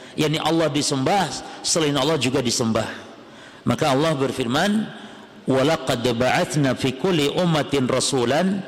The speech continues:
an i'budullaha wajtanibu taghut." Ini dia, "An i'budullaha wajtanibu taghut." Yani agar sembahlah Allah dan jauhi taghut. Taghut artinya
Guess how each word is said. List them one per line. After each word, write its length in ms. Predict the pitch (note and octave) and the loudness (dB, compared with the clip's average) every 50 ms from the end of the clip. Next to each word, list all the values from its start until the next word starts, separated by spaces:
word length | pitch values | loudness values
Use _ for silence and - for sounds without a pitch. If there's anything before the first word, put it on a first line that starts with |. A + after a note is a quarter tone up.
| - - - - - - - | -12 -16 -18 -18 -20 -8 -2
an 180 | - C#3 C3+ D3 | 0 2 2 2
i'budullaha 1120 | E3 D#3+ B2 C#3 C3+ C3 C#3 C#3 C3 C3 B2+ A#2+ A#2+ B2 C3+ D3 D#3+ E3 D3 D#3 G3 G#3+ G#3+ | 2 2 0 0 0 0 0 2 2 2 2 4 2 2 2 4 4 2 2 2 2 2 2
wajtanibu 600 | G#3 F#3 - - - - C#3 C3 C3+ B2+ B2+ B2 | 2 2 0 0 0 0 0 0 2 2 0 0
taghut." 400 | B2+ B2+ A#2+ A2+ A2 A2+ A2 - | 2 0 0 2 0 0 -2 -2
Ini 160 | - C#3 C#3+ C#3+ | -2 -2 -2 0
dia, 240 | C3 D3+ E3+ F3+ - - - - - - - - - - | 0 0 0 -2 -4 -8 -14 -16 -18 -18 -18 -12 -6 -2
"An 160 | C#3 C3+ D3+ | -2 0 0
i'budullaha 840 | E3+ D#3 C3 C#3 C3+ C3 B2 B2+ B2 A#2+ B2+ D3 E3 F3 F#3 F3+ D3+ | 0 0 0 0 0 0 0 0 0 0 2 2 2 2 2 2 0
wajtanibu 400 | A#2+ - A#2+ A2+ A2 A2 G2+ G2+ | 0 -2 -2 -2 -2 -2 -4 -2
taghut." 400 | - A2 G#2 G#2 G2 G#2 G#2+ - - - - - - - - | -2 -2 -2 -2 -2 -4 -6 -6 -8 -14 -20 -20 -20 -12 -6
Yani 240 | - C3 C3+ C#3 C3 | -2 0 0 2 2
agar 240 | C#3+ C#3+ B2+ D3 C3+ | 2 2 0 0 0
sembahlah 540 | - - C#3+ C3+ C#3 D3 D#3+ C#3+ C#3+ C#3+ C3+ | 0 0 0 2 2 2 2 2 2 2 2
Allah 340 | C#3 C#3+ C#3 D3 F3 G#3 G#3 D#3 | 2 2 2 2 2 2 0 0
dan 260 | C3+ D3 C#3 C3 B2 | 0 0 2 2 2
jauhi 640 | A2 - C#3 C3+ B2+ A#2 D3 F#3+ G#3 G3+ - - - | 2 2 2 2 2 2 2 2 2 0 -2 -4 -4
taghut. 400 | - D3+ C#3 B2 A#2 A2+ A2+ - - - - - - - - - | -2 0 0 2 2 2 0 0 -2 -8 -14 -16 -16 -16 -8 -4
Taghut 320 | - A#3 A#3+ G3+ F#3+ G3 - F3+ | 0 0 0 2 0 0 0 0
artinya 580 | E3 C#3+ C#3 E3 D3+ C3+ C3+ C#3 D#3 D#3+ - | 0 0 0 0 0 0 0 0 0 -2 -4